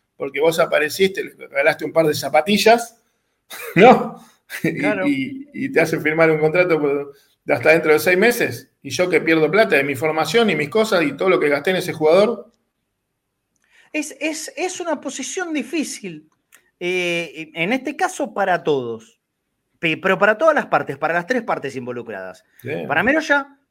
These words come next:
Speaker 2: para Huracán y para Boca. Yo, eh, te voy a proponer este, este juego, que, que te vayas poniendo de, no, no del lugar del jugador, sino de los clubes.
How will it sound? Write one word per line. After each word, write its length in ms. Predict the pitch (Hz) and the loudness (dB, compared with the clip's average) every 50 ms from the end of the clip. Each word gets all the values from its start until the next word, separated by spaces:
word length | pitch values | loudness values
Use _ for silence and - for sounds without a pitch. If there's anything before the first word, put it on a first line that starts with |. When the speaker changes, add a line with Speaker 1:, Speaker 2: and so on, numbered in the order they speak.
| _ - | _ -2
Speaker 2:
para 180 | - 165 175 | 0 2 2
Huracán 460 | 185 196 208 208 277 302 302 285 - _ _ | 4 2 2 2 2 -2 -2 -4 -10 _ _
y 100 | - 190 | -12 -8
para 240 | - 196 202 196 196 | -2 0 2 2 4
Boca. 480 | 196 190 160 139 - 123 117 - _ _ _ _ _ _ _ _ _ _ - | 2 2 0 -2 -2 -4 -8 -8 _ _ _ _ _ _ _ _ _ _ -10
Yo, 160 | - - - - 233 - | -4 -4 -4 -4 -4 -10
eh, 100 | 190 185 | -10 -6
te 120 | 170 226 | -2 -2
voy 140 | 247 294 311 | 0 2 2
a 60 | 285 | 2
proponer 560 | - 262 233 214 226 226 233 277 311 311 285 - | 2 2 -2 2 2 2 2 2 0 -2 -6 -10
este, 280 | - 202 202 - 214 220 | -10 -10 -10 -8 -4 -4
este 140 | 226 226 240 | -2 -2 -2
juego, 460 | 226 214 165 143 131 127 120 - _ _ _ _ _ _ _ - | -2 0 0 0 0 -2 -4 -8 _ _ _ _ _ _ _ -2
que, 480 | - 196 190 185 185 185 180 185 - - | 2 4 4 4 4 4 2 0 -2 -4
que 80 | - 202 | -4 0
te 80 | 214 | 2
vayas 220 | 240 285 277 277 240 | 2 0 0 -2 -4
poniendo 380 | - 233 226 262 277 277 262 | -2 -2 0 0 0 2 4
de, 540 | 240 220 208 196 190 185 175 170 165 165 - - - - - | 4 4 4 4 2 0 -2 -2 -2 -4 -6 -10 -20 -14 -6
no, 280 | 214 226 285 302 269 226 | -2 0 0 0 0 0
no 180 | 240 277 320 | 0 0 2
del 120 | 311 285 254 | 2 2 0
lugar 220 | 233 214 220 220 | 2 2 2 2
del 100 | 214 202 | 2 0
jugador, 380 | 208 - 165 143 123 110 117 - | -2 -2 -2 -2 -2 -4 -8 -12
sino 240 | - - 220 254 285 | -10 -6 -4 -4 -2
de 120 | 285 269 | -2 -2
los 100 | 226 190 | -4 -4
clubes. 460 | - - 143 120 110 107 101 - _ | -6 -8 -10 -10 -10 -10 -14 -16 _